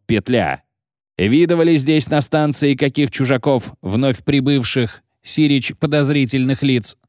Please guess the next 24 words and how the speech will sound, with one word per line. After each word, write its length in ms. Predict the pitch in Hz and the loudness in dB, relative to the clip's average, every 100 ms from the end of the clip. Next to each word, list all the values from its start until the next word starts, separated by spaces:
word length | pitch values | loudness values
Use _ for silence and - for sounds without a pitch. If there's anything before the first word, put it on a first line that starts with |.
| _ _ - | _ _ -4
А 200 | - 95 | -2 -2
то, 280 | - 123 - | 0 0 0
кстати 500 | - - 135 143 156 | -2 0 0 2 -2
сказать, 520 | - 139 107 123 139 | 0 0 2 0 0
за 180 | 135 127 | 0 0
выдачу 460 | 113 135 147 160 | 0 0 0 0
наездников 720 | 147 123 110 131 135 143 156 139 - | 0 2 2 0 0 0 -2 -2 -2
или 220 | 123 113 | 0 0
за 180 | 104 98 | 0 -2
помощь 460 | 98 107 127 - | 0 0 -2 -2
в 80 | 110 | -4
их 160 | 104 - | -4 -4
поимке 520 | 95 92 110 110 120 | -2 -2 -2 0 0
обещана 560 | 107 104 104 131 131 | 0 -2 -2 -4 -4
награда. 720 | 139 147 170 160 92 76 69 - _ | -4 -2 2 2 0 -4 -12 -16 _
Сто 440 | - - 107 120 | -10 -2 0 2
аренов, 500 | 127 170 180 104 76 - - | 2 4 2 0 -6 -6 -2
почтмейстер!" 840 | 151 - 180 170 107 - 82 67 _ _ _ _ _ _ _ _ _ | -2 -2 0 0 0 -4 -6 -8 _ _ _ _ _ _ _ _ _
Почтмейстер 640 | 90 87 - 143 131 107 - | -4 -4 -2 -2 0 -4 -2
пожал 300 | 90 87 78 | 0 0 -2
плечами, 600 | 87 - 147 143 95 73 - | -4 -2 0 0 -2 -6 -8
сгорбился, 800 | 85 85 147 127 113 - 85 - _ _ | -4 0 0 2 -2 -4 -8 -10 _ _
уменьшился 680 | 98 117 160 131 123 113 95 | -2 0 0 -2 -6 -4 0
ростом, 540 | 139 156 - 107 82 | 2 0 0 -4 -4